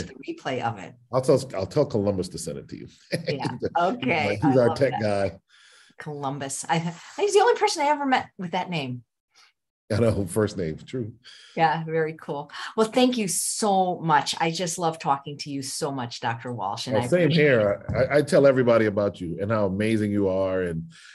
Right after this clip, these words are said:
Speaker 1: recommend your book to patients. Um, I tell them to go on and look at your story for encouragement. Um, and I have a lot of patients who come back and they say, "Wow,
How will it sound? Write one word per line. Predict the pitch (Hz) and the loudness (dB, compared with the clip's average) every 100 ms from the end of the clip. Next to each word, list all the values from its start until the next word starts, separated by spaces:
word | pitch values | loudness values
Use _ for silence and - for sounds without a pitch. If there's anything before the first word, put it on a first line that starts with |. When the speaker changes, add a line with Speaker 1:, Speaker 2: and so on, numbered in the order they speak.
| - | -2
Speaker 1:
recommend | 104 113 127 113 107 | 2 4 6 4 6
your | 107 | 4
book | 92 104 104 - | 4 4 2 -2
to | 87 | -4
patients. | 117 101 104 92 90 - - | -2 -2 -2 -4 -6 -8 -8
Um, | 92 90 90 | -6 -4 -4
I | |
tell | - 113 | 0 2
them | 98 | 2
to | |
go | 87 107 117 117 | 2 6 6 8
on | 107 101 | 4 2
and | 92 | 0
look | 107 110 | 0 -2
at | 110 | -4
your | 98 | -4
story | - - 101 101 98 92 - _ - - _ | -4 2 4 4 2 -2 -8 _ -20 -20 _
for | - 101 | 0 2
encouragement. | 90 127 110 104 98 101 98 92 - 104 | 2 4 6 4 2 0 0 -4 -10 -6
Um, | 92 87 85 82 | -4 -2 -4 -2
and | 117 | 0
I | |
have | 98 | 2
a | |
lot | 98 110 110 | 2 2 2
of | 101 | 2
patients | 104 95 90 | -2 -4 -10
who | |
come | 82 101 | -4 -2
back | 92 90 | -2 -2
and | 87 | -4
they | 85 | -6
say, | 85 | -4
"Wow, | 82 98 90 78 73 | -2 -2 -2 -4 -8